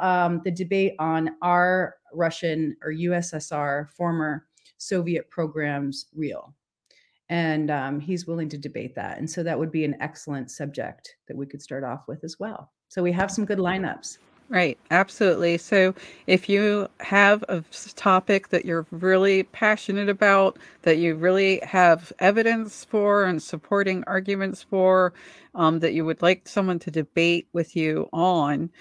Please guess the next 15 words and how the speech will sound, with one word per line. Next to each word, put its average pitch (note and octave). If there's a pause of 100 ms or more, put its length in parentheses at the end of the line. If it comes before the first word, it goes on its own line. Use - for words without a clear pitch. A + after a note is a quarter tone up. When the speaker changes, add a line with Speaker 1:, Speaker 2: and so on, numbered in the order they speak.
(320)
Speaker 2:
um, F3+ (580)
you F#3
know, E3+
keep B3+
in A3
mind F#3+
that D#3+
a E3
debate F3 (100)
is E3
a E3 (100)
great E3+
way D#3
to D3
highlight F#3